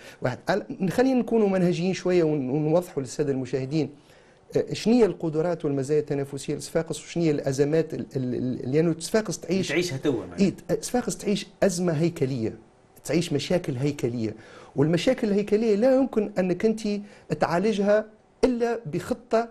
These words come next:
Speaker 1: فيها من الجرأة وفيها من الإمكانات الجبارة ما يخليك تعالج هذيك الأزمات المتراكمة والمشاكل المتراكمة اللي هي كما قلت لك مشاكل هيكلية تضربها في العمق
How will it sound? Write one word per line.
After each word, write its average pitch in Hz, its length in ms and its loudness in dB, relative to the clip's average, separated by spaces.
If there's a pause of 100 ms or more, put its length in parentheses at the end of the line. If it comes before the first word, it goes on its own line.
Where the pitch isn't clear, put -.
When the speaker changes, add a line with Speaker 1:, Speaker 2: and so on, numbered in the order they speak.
(140)
Speaker 1:
فيها 180 300 -2
من 190 200 0
الجرأة 208 520 2 (580)
وفيها 165 440 2
من 185 240 0
الإمكانات 190 760 2 (400)
الجبارة 185 680 0 (260)
ما 180 180 4
يخليك 185 500 -2
تعالج 175 460 -2
هذيك 175 260 -4
الأزمات 156 520 0
المتراكمة 165 680 -2 (240)
والمشاكل 151 540 0
المتراكمة 160 560 0
اللي 147 300 0
هي 170 200 2
كما 156 240 0
قلت 160 200 -4
لك - 180 -6
مشاكل 139 400 -2
هيكلية 156 640 2 (480)
تضربها 175 360 4
في - 120 -6
العمق 147 440 0